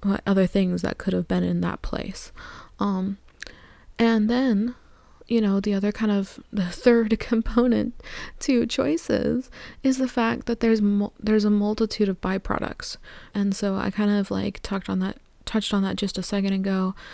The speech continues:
Um, but basically, every choice you make takes up space, it takes up time, it takes up energy, and that has results. It has, um, benefits, it has consequences, it has byproducts. And so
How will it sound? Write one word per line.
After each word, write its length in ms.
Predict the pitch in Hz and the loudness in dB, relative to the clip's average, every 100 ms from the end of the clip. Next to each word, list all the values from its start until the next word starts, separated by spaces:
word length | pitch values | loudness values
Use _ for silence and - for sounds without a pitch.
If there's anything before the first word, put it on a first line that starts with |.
| - - - | -18 -12 -2
Um, 320 | 196 196 196 | 0 0 0
but 140 | 208 | 2
basically, 680 | 233 226 220 208 214 196 196 - - - - - - | 2 2 0 -2 0 0 -2 -6 -20 -20 -20 -8 -2
every 220 | 226 226 | 2 2
choice 300 | 226 214 - | 2 0 2
you 80 | 202 | 0
make 300 | 190 190 - | 0 -2 -2
takes 260 | 202 196 | -2 -2
up 120 | 180 | -4
space, 440 | - - 180 254 - | -4 0 0 0 -4
it 60 | |
takes 260 | - 190 - | -4 -4 -2
up 140 | - - | -6 -4
time, 320 | 190 185 190 | 0 0 0
it 80 | - | -2
takes 240 | 180 180 | -4 -4
up 100 | 180 - | -4 0
energy, 560 | 202 202 - 175 185 - - - - - | 0 0 -2 -2 -4 -4 -18 -20 -14 -2
and 560 | 190 185 185 185 - - - | 0 2 2 0 -4 -12 -4
that 360 | 196 190 196 208 | 0 2 0 -2
has 680 | 190 190 175 185 190 - - - - - | -2 0 2 0 -2 -6 -12 -20 -20 -6
results. 720 | 190 185 202 196 - - - - | 0 2 2 0 -2 -8 -8 -6
It 140 | 180 | -4
has, 540 | 175 185 180 180 180 - | -2 -2 -2 -2 -4 -4
um, 520 | 185 180 180 180 180 175 | -4 -2 -2 -2 -2 -2
benefits, 640 | 190 233 247 - 240 - | 0 2 2 0 -2 -2
it 100 | - | -4
has 200 | 165 165 | -4 -4
consequences, 720 | - 180 175 - 185 175 180 | -4 -2 -2 -4 -4 -2 -2
it 100 | 175 | -2
has 340 | 165 180 175 - - - - - | -2 -2 -4 -6 -16 -18 -18 -10
byproducts. 760 | 185 170 180 - - - - - | -2 -2 -2 -4 -6 -6 -6 -2
And 160 | 196 | -2
so 280 | - 196 - | 0 -2 -2